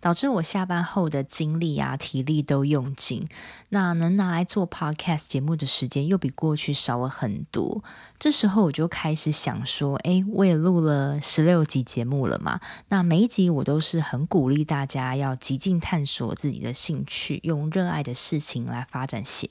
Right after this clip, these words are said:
杠。但其实在现实生活上，我知道你每天忙碌的生活都在考验你的意志力，对吧？所以我也不是一直都很正向的，我也会疲惫，我也会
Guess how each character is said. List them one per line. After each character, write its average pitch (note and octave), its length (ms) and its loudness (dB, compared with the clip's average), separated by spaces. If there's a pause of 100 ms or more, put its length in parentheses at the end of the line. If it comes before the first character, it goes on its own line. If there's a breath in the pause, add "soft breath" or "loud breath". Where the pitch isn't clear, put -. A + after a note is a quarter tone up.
杠。 - 220 -4 (580 loud breath)
但 D#4 220 0
其 - 240 2
实 D3+ 220 0
在 E3+ 200 0
现 F3 300 2
实 C3 280 -2
生 D3 300 -2
活 B2 140 -2
上， - 240 -2
我 D3 80 2
知 D#3+ 140 0
道 E3 180 2 (320 loud breath)
你 E3+ 140 4
每 F3 200 6
天 G3+ 220 2
忙 E3 280 2
碌 G3 140 2
的 D#3+ 140 0
生 D#3+ 320 0
活 B2+ 340 0
都 C#3 140 -2
在 C#3+ 180 -2
考 B2+ 340 -6
验 C#3+ 220 0
你 B2+ 80 -2
的 A#2 200 -6
意 D3 200 -4
志 C3+ 340 -2
力， C3 360 -4
对 D3+ 140 6
吧？ C3 260 -2 (340 loud breath)
所 - 160 4
以 G3+ 120 4
我 G3 120 4
也 C4 120 8
不 D#3+ 120 0
是 F3+ 320 2
一 G3 80 2
直 D3 140 0
都 D3 120 0
很 C3+ 180 -4
正 B2 260 0
向 - 360 -2
的， - 220 -4 (220 loud breath)
我 F3 100 4
也 E3 80 4
会 D3+ 200 2
疲 A#2+ 440 -6
惫， - 320 0
我 F3+ 80 2
也 F3+ 100 4
会 E3 200 0